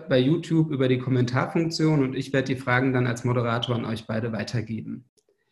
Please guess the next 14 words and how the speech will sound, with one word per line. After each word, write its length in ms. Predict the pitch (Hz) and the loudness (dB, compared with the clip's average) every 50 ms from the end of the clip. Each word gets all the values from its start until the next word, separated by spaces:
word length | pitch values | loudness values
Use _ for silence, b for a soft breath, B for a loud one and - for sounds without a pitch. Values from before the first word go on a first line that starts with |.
| _ _ _ _ _ _ _ _ _ _ _ _ _ _ _ _ _ _ _ _ _ _ - - | _ _ _ _ _ _ _ _ _ _ _ _ _ _ _ _ _ _ _ _ _ _ -10 -2
Ich 80 | - | 0
hab's 160 | 139 135 - | 0 2 4
einleitend 380 | - 147 160 170 170 165 156 151 | 4 4 6 6 6 4 2 0
schon 140 | - 143 139 | 2 2 2
gef-, 220 | 139 139 - - _ _ _ _ | 2 0 -4 -12 _ _ _ _
gesagt, 440 | - 127 113 123 123 147 160 160 - | -6 -2 0 2 4 2 2 0 -2
ihr 120 | 147 123 | -4 0
wart 240 | 131 131 135 - - | 0 0 -2 -2 -2
beide 480 | 120 113 131 160 170 175 170 165 160 160 | 0 2 2 2 0 0 0 0 2 0
im 180 | 160 143 131 | 0 0 -4
Februar 560 | 123 - - 151 165 165 - 180 170 170 170 165 | -4 0 0 0 0 0 0 0 0 0 0 -2
zuletzt 400 | - 156 147 147 151 - - - | -2 -2 0 0 -2 -2 -6 -10
auf 160 | 139 123 - | -8 -4 0
Lesbos. 760 | 123 139 160 160 - - 180 180 190 196 - - - - _ | 0 0 0 -2 -4 -4 -2 -2 -2 -2 -6 -12 -16 -20 _